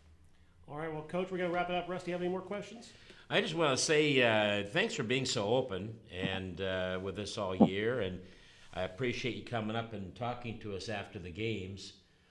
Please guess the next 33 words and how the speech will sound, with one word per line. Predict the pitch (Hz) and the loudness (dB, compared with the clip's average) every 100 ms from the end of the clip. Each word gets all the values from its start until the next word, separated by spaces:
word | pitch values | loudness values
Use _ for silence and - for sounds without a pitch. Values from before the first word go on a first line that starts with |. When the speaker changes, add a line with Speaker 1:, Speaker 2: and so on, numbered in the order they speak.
| _ _ 87 | _ _ -8
Speaker 2:
Uh, | 87 92 90 | -2 0 0
that, | 110 107 - | 0 -2 -4
that's | 107 110 - | -6 -4 -6
important | 101 - 113 - - | -6 -2 -2 -2 -8
to | 107 98 | -6 -2
us | 110 110 98 | -2 -4 -6
as | 90 - | -8 -8
broadcasters, | 95 95 104 92 87 90 101 | -6 -6 -6 -6 -8 -8 -10
but | 85 95 | -6 -4
also | 101 107 - 101 98 - - - - - | -4 -4 -4 -4 -4 -10 -20 -20 -20 -16
to | - | -6
get | 107 113 - | -2 -2 -2
your | 113 104 | -2 -2
feel | 98 - 127 123 | -6 -6 -2 0
about | 110 104 101 90 | 2 4 2 0
what's | 104 - | -6 -8
been | - 90 107 | -10 -6 -4
going | 98 104 101 98 | -2 -2 -2 -2
on. | 107 143 117 | 0 0 0
And, | 98 92 | -2 -2
uh, | 104 - - - - | -2 -4 -16 -20 -2
for | 147 | 4
the | 151 | 6
most | 151 151 | 6 4
part, | 123 151 127 | 4 4 4
it | 110 | 2
was | 107 | 0
a | 107 | -2
positive, | 117 117 120 110 104 90 90 | -2 0 0 0 -2 -2 -2
uh, | 95 | -2
situation. | - 117 - 98 98 110 - 92 87 | -4 -6 -4 -2 -2 -2 -4 -8 -6
The, | 92 | -6
your, | 98 110 | -6 -4